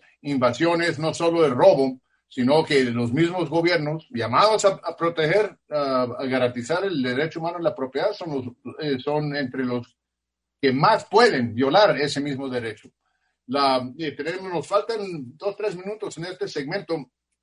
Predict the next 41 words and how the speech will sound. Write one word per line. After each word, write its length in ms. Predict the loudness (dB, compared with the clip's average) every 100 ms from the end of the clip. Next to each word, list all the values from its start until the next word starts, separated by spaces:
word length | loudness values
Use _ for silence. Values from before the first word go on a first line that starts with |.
| _ _ _ _ -12
y 180 | -10
quisiera 800 | -8 -6 0 4 4 4 2 -2 _ _
empezar 520 | -10 -8 -8 -2 0
la 100 | 0
discusión 560 | -2 -6 -12 -10 -8 -8
que 60 | -6
vamos 260 | -6 -6
a 80 | -8
terminar 420 | -6 -4 -2 -4
en 100 | -6
se-, 160 | -10 -8
en 180 | -6 -4
el 160 | -6
tercer 480 | -6 -8 -4 -4 -6 -12
segmento. 640 | -12 -8 -6 -6 -4 -4 -6 _ _ _
Ya 140 | -2 -2
hemos 220 | -2 -2
hablado 320 | 0 2 0
un 140 | -2 -4
poco 360 | -4 -4 -6
sobre 380 | -4 -6 -4 -4
el 280 | -4 -8 -10
derecho 480 | -6 -4 -4 -6 -6
in-, 180 | -8 -6
eh, 260 | -6 -6
público 400 | -8 -8 -8 -8
internacional, 720 | -6 -6 -4 -6 -6 -6 -4 -6
sobre 240 | -8 -6
derechos 420 | -4 -6 -6 -10
humanos 360 | -8 -6 -6 -8
y 100 | -10
todo 160 | -8 -6
lo 80 | -4
demás. 320 | -4 -6 -8 _ _ _ _ -4
Estas, 720 | -2 -2 2 2 2 -2 -8
estos 420 | -4 -4 -4 -8
convenios 600 | -6 -4 0 0 -2 -8
internacionales 800 | -12 -8 -6 -6 -4 -4 -4 -6 -10
que 120 | -10
se 140 | -10
firman, 460 | -10 -8 -6 -8